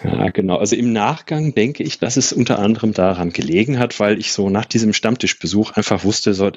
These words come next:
das gibt es. Das ist nicht nur, dass den Effekt oder diesen, diesen Lerneffekt hatten wahrscheinlich viele, dass sie merken,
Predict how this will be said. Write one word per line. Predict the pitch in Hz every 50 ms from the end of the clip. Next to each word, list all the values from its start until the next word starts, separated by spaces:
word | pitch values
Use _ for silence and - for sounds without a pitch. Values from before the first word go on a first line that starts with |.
| - _
das | - 143 - - -
gibt | - 110 - - - -
es. | 208 202 - - - - _ _ -
Das | - 98 - -
ist | - 131 - -
nicht | 135 131 - -
nur, | 131 127 127 127
dass | 120 92 90 - - -
den | - 82
Effekt | 92 87 - - - - - - -
oder | - 92 87 87 82
diesen, | - 92 - - -
diesen | - - - -
Lerneffekt | 90 90 90 98 98 - - - 95 - - -
hatten | 107 - - 92 85
wahrscheinlich | 87 - - - 82 85 - -
viele, | - - 104 113 127 123
dass | - 107 98 -
sie | 98
merken, | 92 98 98 101 - - 101